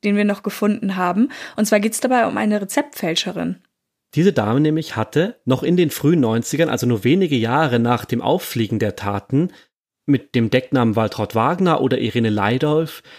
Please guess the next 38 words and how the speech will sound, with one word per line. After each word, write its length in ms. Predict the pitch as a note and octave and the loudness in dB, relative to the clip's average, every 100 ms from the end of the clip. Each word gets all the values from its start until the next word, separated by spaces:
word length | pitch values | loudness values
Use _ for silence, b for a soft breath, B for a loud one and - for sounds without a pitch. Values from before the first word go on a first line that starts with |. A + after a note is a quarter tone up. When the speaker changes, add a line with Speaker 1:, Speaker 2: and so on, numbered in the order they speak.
| B | B
Speaker 2:
Rezepte 460 | B2 - F3+ - | -2 0 -2 0
unterschrieben 580 | A#2 A2 G2+ - G#2 B2+ | -4 -2 -4 -2 0 2
und 160 | C3+ A2+ | 0 2
damit 220 | G#2 G#2 | 0 -2
gefälscht. 560 | G2+ - G2+ B2+ - - | -6 -2 0 0 -2 -4
Die 100 | G2 | -4
hatte 160 | G#2 | -4
sie 140 | F#2+ A2+ | -2 0
irgendwo 400 | G#2+ A2+ A#2+ A#2 | 0 -2 0 0
aus 180 | A2 | 0
einer, 300 | G#2 G#2+ G#2 G2+ B B | -2 -2 -2 -4 B B
aus 220 | B2 A2+ | -6 -6
einer 240 | - G#2+ G2+ | -4 -4 -4
Praxis 400 | - A2 C3+ C3 | -6 -8 -4 0
mal 100 | A2+ | 2
mitgehen 400 | D3 - A#2 G2+ | 0 0 0 0
lassen 380 | G#2+ - F#3+ F#3+ B B | -2 0 -2 -2 B B
und 180 | C3 A2 | 0 0
hat 240 | B2+ - | -2 0
mit 200 | C3+ - | -2 2
diesen 200 | G3+ D#3+ | 0 2
Rezepten 580 | B2+ A#2+ - C#3+ - D3+ | 0 0 -2 -2 -2 -2
bei 100 | C3+ | 0
Apotheken 720 | - C3+ - C3+ C#3 C#3+ C3 B2 B B B | -2 -4 0 -2 0 2 2 0 B B B
Suchtmittel 600 | A2+ C3 D#3+ - D3 F3+ | -2 -2 0 0 0 2
geholt, 420 | E3+ C#3 F3 A#3 - | 0 2 2 0 -2
unter 300 | C#3 D3+ C#3 | 0 0 0
anderem 420 | - B2+ C3+ B2+ C3+ | 0 2 2 0 0
auch 220 | A#2 - | -2 0
Rohypnol, 680 | B2+ A#2+ A#2 A2+ B2 G3 G#3+ B - | 0 0 0 0 2 0 -2 B -4
und 180 | C#3 B2+ - | -2 -2 -2
die 220 | D3+ G3 | -2 0
dann 280 | G3 E3+ E3+ | 2 2 0
an 340 | D#3+ C3+ C#3 C#3 | 0 2 2 4
Drogensüchtige 920 | A#2+ D3 C#3+ A2+ - A2+ G#2+ F2+ - - | 4 4 2 -2 -4 -4 -2 -4 -8 -6
weitergegeben 680 | B2 G#2 A#2+ G2 - G#2 G#2 | -2 0 -2 -4 -4 -4 -4
beziehungsweise 400 | - G2 F#2 F2 | -6 -8 -8 -8
verkauft. 600 | - - - - - - | -12 -10 -10 -10 -14 -20